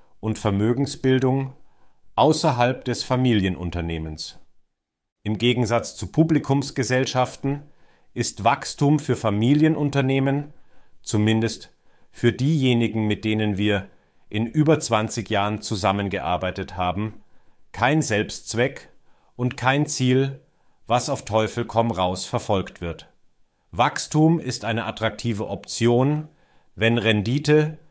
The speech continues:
Risiko und Liquiditätskorridore eingehalten werden. Wenn wir zum Beispiel zu Beginn eines Strategieprojektes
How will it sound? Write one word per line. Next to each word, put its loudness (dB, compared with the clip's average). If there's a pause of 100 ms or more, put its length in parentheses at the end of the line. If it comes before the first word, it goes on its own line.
(260)
Risiko 2 (320)
und 0
Liquiditätskorridore 0
eingehalten -4
werden. -6 (720)
Wenn 6
wir 6
zum 4
Beispiel 2
zu -4
Beginn 6
eines -2
Strategieprojektes -2